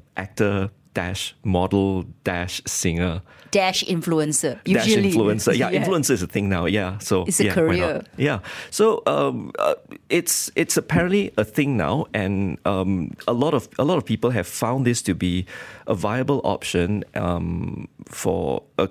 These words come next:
Speaker 1: a career going, going forward.
Speaker 2: Mm.
Speaker 1: And the conversation they had with, uh, with a consultant as well, um, also agrees with that. However, with, with that, you can actually,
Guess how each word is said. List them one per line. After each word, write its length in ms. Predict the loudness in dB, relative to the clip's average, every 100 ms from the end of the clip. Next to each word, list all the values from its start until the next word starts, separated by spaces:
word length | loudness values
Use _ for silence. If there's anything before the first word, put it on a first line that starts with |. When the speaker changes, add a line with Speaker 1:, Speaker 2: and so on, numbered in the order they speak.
| -2
Speaker 1:
a 100 | -4
career 320 | -2 0 0
going, 280 | 0 -2 0
going 180 | 0 0
forward. 400 | 0 2 0 -2 -4
Speaker 2:
Mm. 240 | -4 0
Speaker 1:
And 320 | 0 0 0
the 60 | 0
conversation 560 | 0 0 0 0 0 0
they 100 | 0
had 240 | 0 -2
with, 260 | -2 -2 -2
uh, 220 | -2 -2
with 120 | -4 -4
a 60 |
consultant 540 | -4 -4 -2 -2 0 -2
as 160 | -2
well, 320 | 0 0 0 -2
um, 420 | -2 0 0 -4 -6 -12 -20 -4
also 440 | 0 0 2 2 2
agrees 400 | -2 0 -2 0
with 140 | -2 0
that. 240 | -2 -4 -12 -18 -18 -20 -20 -8
However, 400 | -4 0 2 2
with, 260 | 2 -2
with 200 | -4 0
that, 260 | 0 0 0
you 120 | -2
can 180 | 0 0
actually, 640 | 0 0 0 0 0 -2